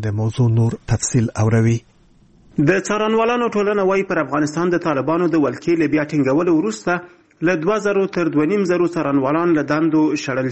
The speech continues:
Speaker 2: شوي او په دې موده کې دېرش تنه یې په افغانستان کې وژل شوي دي. د څارنوالانو ټولنه وایي له دوه سوه تر دوه سوه دېرشو پورې څارنوالان دا مهال په پاکستان کې له خپلو کورنیو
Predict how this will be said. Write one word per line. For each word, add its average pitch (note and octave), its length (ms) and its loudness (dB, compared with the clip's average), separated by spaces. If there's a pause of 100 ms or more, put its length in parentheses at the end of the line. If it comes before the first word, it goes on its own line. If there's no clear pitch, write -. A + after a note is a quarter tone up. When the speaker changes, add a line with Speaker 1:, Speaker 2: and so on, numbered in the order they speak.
Speaker 2:
شوي G#3 240 0 (480)
او D#3+ 160 2
په F3+ 120 2
دې G#3+ 180 2
موده F#3+ 300 0
کې F#3 400 -2
دېرش G3 280 0
تنه F#3 220 -2
یې F3 120 -4
په E3 120 0
افغانستان B2 520 -2
کې D#3 180 -2
وژل D3 260 0 (100)
شوي A2+ 280 -2
دي. C3 100 -2 (580)
د D3 140 0
څارنوالانو C3 640 -2
ټولنه D#3 360 -2
وایي F#3 260 -2
له E3+ 120 -2
دوه E3 200 0
سوه E3+ 260 0
تر D#3 180 -2
دوه D#3 180 0
سوه D#3 200 2
دېرشو F3+ 300 -2
پورې E3+ 240 2
څارنوالان C#3+ 640 -2
دا - 20 -2 (120)
مهال F3 340 -2 (300)
په D3 80 0 (120)
پاکستان C#3+ 460 -4
کې F#3 140 -2
له D#3 100 -2
خپلو D#3+ 320 0
کورنیو D#3 440 0